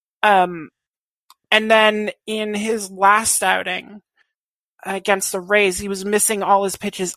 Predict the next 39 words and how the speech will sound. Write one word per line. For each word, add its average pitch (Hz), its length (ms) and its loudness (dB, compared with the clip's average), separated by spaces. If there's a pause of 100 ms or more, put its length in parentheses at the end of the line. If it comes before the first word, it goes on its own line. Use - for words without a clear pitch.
up. - 360 0 (960)
So 202 840 2 (200)
he's 220 320 -4
still 247 340 4
having 240 380 0
problems 202 580 0 (120)
finding 220 480 -2
the 214 80 -14
strike 196 400 -8
zone 226 260 -8
right 240 220 -6
now. 247 420 -4 (160)
And 190 580 -6 (800)
I 208 120 2
mean, 208 180 -2
if - 200 -2
you're 233 220 6
supposed 220 440 0
to 220 60 -8
be 208 180 -4
an 180 80 -2
innings 202 460 -4
eater 190 280 -2
kind 196 260 -4
of 180 80 -6
guy, 185 580 2
you 196 200 -10
have 208 280 0
to - 80 -8
be 190 180 -4
able 185 120 -4
to 180 80 -8
make 185 260 -6
your 185 120 -10
pitches. 180 580 -6
And, 180 380 -8
and 185 200 -4
so 208 260 0
far, 185 580 4